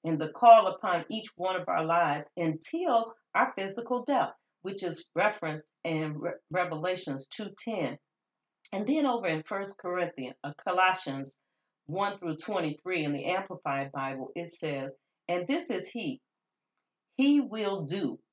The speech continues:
provided that you continue to stay with and in the faith, in Christ, well grounded and settled and steadfast, not shifting or moving away from the hope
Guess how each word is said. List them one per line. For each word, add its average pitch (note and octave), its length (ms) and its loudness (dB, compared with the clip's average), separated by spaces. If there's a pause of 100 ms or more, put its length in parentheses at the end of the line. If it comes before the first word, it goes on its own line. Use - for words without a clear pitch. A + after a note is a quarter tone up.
provided F#3 680 0
that D#3 240 -8
you A#3 120 -8
continue D#4+ 680 -4
to D#3 160 -4
stay G#3 400 -6
with D#3 320 -4 (340)
and F#3+ 300 0
in C4 240 4
the G#3+ 260 -8
faith, C#3+ 320 -2 (300)
in C#4 220 4
Christ, E3+ 520 -4 (300)
well C#4 480 4
grounded G3+ 800 2 (180)
and D#3 180 0
settled E3+ 600 2 (220)
and E3 140 2
steadfast, D3+ 840 -4 (140)
not F3+ 300 0
shifting D3+ 680 -6 (140)
or C3 100 -6
moving F3 380 -4
away D#3+ 320 0
from D#3 220 -4
the B2+ 120 2
hope - 400 -4